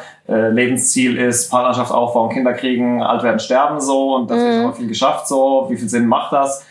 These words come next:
Speaker 1: Macht's nicht Sinn, dass so viele Leute mittlerweile nach einer Alternative für ihr Leben suchen?
Speaker 2: Mhm.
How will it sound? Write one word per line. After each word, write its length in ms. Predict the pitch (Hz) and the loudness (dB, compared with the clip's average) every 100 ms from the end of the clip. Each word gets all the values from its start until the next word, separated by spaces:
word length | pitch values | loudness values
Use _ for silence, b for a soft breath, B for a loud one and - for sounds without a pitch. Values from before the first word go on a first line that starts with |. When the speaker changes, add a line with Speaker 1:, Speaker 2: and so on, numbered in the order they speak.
| B | B
Speaker 1:
Macht's 260 | 120 117 - | -2 -2 0
nicht 160 | 110 - | 0 0
Sinn, 260 | 143 156 | 0 2
dass 200 | 131 - | 0 0
so 180 | 147 143 | 0 -2
viele 180 | 139 131 | -2 0
Leute 720 | 127 131 131 127 127 123 123 B _ | 2 2 2 2 2 0 -2 B _
mittlerweile 600 | 123 120 123 120 120 120 | -6 0 0 2 2 0
nach 200 | 113 113 | 0 0
einer 120 | 107 | 2
Alternative 540 | 113 117 104 - 147 135 | 0 0 -2 -2 -4 -2
für 120 | 135 | 0
ihr 80 | 123 | 0
Leben 280 | 123 123 123 | 2 0 0
suchen? 400 | 127 127 120 | 0 -2 -2
Speaker 2:
Mhm. 60 | 120 | -2